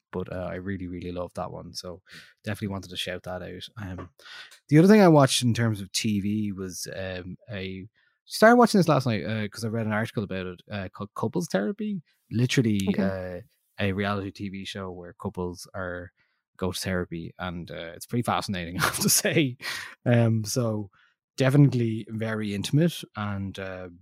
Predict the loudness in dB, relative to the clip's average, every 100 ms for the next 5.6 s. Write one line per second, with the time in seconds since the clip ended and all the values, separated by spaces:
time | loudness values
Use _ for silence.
0 | _ _ _ _ _ _ -4 -2 -4 -4
1 | -6 -6 -6 -8 -8 -8 -10 -10 -12 -10
2 | -10 -10 -8 -8 -8 -10 -8 -10 -14 -14
3 | -14 -12 -12 -12 -12 -14 -16 -18 -20 -18
4 | -14 -12 -12 -12 -14 -18 _ _ _ _
5 | _ -10 -8 -8 -8 -12